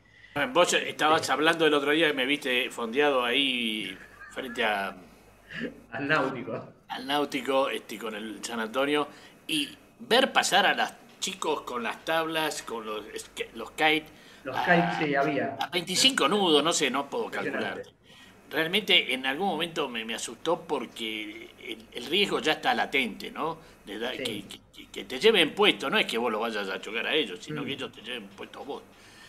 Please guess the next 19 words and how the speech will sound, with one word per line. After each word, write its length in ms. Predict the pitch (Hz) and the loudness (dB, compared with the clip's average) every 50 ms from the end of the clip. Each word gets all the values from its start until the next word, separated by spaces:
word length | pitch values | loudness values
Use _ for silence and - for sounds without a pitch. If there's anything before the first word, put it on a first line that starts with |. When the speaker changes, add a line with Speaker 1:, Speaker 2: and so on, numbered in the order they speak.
| - - | -20 -10
Speaker 2:
Sí. 400 | - - 151 135 - 113 117 - - | -6 -4 -4 -4 -4 -6 -8 -10 -12
Speaker 1:
Es 120 | - - - - _ - 139 | -16 -20 -20 -20 _ -20 -16
una 140 | 131 131 127 | -12 -8 -8
maniobra, 580 | 127 131 127 139 143 143 147 135 123 117 113 - - - - - - - | -6 -4 -4 -2 -2 -2 -2 -2 -4 -6 -6 -10 -16 -20 -20 -20 -6 -2
pero 160 | 190 190 208 | 0 2 4
bueno, 320 | 202 156 127 131 127 123 - - - - - | 4 4 4 2 0 -4 -8 -16 -20 -12 -4
este, 720 | - 156 147 151 151 151 147 147 143 143 143 135 123 120 | -2 -2 -2 -2 2 4 6 6 6 6 4 2 -2 -4
quería 420 | - - 147 156 185 175 160 147 - | -2 -2 0 2 4 2 2 2 0
tirarte 420 | 131 143 143 156 156 156 160 147 | -2 -2 -2 -2 0 0 0 -2
esa, 340 | 143 - - 139 123 123 123 117 120 117 117 - - - - | -2 -2 -2 -2 -2 -2 -2 -4 -8 -10 -4 -2 -2 -2 -2
porque 220 | - 135 123 139 147 | -6 -8 -6 -6 -4
pienso 320 | 147 160 165 160 156 151 | -4 -4 -4 -2 -2 -4
que 160 | 131 117 123 - 110 | -6 -6 -10 -14 -12
mucha 280 | 131 143 156 - 147 127 | -10 -10 -6 -4 -6 -4
gente 300 | - 151 143 135 127 113 | -4 -4 -6 -6 -8 -6
te 160 | 107 147 147 | -4 -4 -2
hace 460 | 139 135 - - 131 123 123 120 123 120 117 135 - | -2 -4 -4 -6 -6 -6 -6 -6 -8 -10 -12 -12 -12
esta 240 | - - - 151 151 | -12 -10 -10 -10 -8
pregunta. 640 | - 110 117 127 147 160 156 151 160 156 156 156 | -6 -6 -6 -6 -6 -8 -4 -2 0 0 0 -2